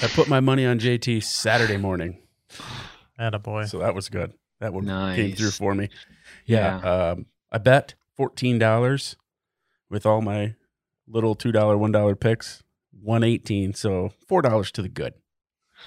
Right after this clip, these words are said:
Speaker 1: Gotta
Speaker 3: Yeah,
Speaker 1: like
Speaker 3: I had,
Speaker 1: that.
Speaker 3: yeah, I had twenty
Speaker 2: Mm-hmm.
Speaker 3: bucks. I had twenty bucks and, like, fourteen different bets out there.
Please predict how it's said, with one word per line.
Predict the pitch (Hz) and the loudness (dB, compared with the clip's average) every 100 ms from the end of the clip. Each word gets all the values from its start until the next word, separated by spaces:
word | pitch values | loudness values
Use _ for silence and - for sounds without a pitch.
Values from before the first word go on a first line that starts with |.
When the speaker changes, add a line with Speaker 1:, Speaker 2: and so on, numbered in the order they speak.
| - | -14
Speaker 1:
Gotta | - 185 | -2 0
Speaker 3:
Yeah, | 113 | 0
Speaker 1:
like | 98 | 0
Speaker 3:
I | 113 | 2
had, | 104 | 2
Speaker 1:
that. | - _ _ _ - | 0 _ _ _ -2
Speaker 3:
yeah, | 113 110 | 2 4
I | |
had | 113 104 | 2 0
twenty | - 120 117 | -2 2 2
Speaker 2:
Mm-hmm. | 101 | 4
Speaker 3:
bucks. | 110 110 - - | 2 2 -4 -4
I | 135 | 0
had | 120 | 0
twenty | - 127 117 | 0 0 2
bucks | 117 113 - | 2 2 -2
and, | |
like, | 104 98 - _ | -4 -4 -10 _
fourteen | _ - 117 - 110 | _ -4 -4 -2 -2
different | 107 101 101 | -2 -2 -2
bets | 104 95 | -4 -4
out | 98 95 | -6 -6
there. | 95 92 | -4 -6